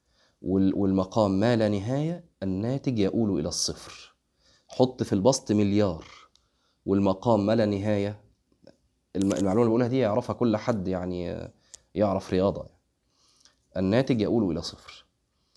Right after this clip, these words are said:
الآخرة لا نهاية لها، خلود فلا موت.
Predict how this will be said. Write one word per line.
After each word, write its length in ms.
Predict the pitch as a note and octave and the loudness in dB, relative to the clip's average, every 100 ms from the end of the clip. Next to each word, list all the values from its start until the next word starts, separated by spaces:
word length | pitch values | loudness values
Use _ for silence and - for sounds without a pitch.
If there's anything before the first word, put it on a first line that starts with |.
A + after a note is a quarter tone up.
| _ _ - | _ _ -4
الآخرة 720 | A2 A2+ A2 C#3+ A#2+ A#2+ - _ _ _ _ - | -2 0 0 0 0 -2 -8 _ _ _ _ -2
لا 180 | A2+ G#2+ | 0 2
نهاية 340 | F#2+ G2 E2+ F2 | 0 -2 -4 -6
لها، 200 | D2+ - _ _ _ _ _ _ _ | -8 -12 _ _ _ _ _ _ _
خلود 680 | _ G2 G2 B2+ C3 D#3+ E3 - | _ -2 2 2 0 -2 -6 -6
فلا 280 | A2+ F#2+ D#2+ | -4 -2 -4
موت. 540 | D#2 D2 _ - | -8 -16 _ -20